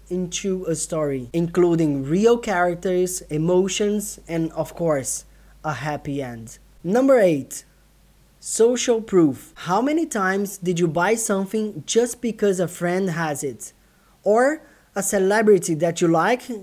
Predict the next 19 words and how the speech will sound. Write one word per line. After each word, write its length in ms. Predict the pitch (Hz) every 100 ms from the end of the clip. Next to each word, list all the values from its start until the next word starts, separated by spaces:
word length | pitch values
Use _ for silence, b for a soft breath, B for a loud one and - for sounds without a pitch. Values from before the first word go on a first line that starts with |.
| - _
was 260 | 196 180 185
using 420 | 190 214 185 156
it? 340 | 139 - - -
This 180 | 247 269
is 140 | 269
because 520 | 233 - 190 202 208
we 300 | 175 190 185
are 420 | 180 165 170 180 185 -
a 80 | 156
social 720 | - - 190 196 190 196 180
animal. 500 | 156 151 147 123 113 120
We 100 | 151
like 240 | 165 185 180
to 100 | 170
feel 200 | 190 175
part 520 | 175 175 170 165 -
of 200 | 147 -
a 60 |
group. 400 | 139 147 143 -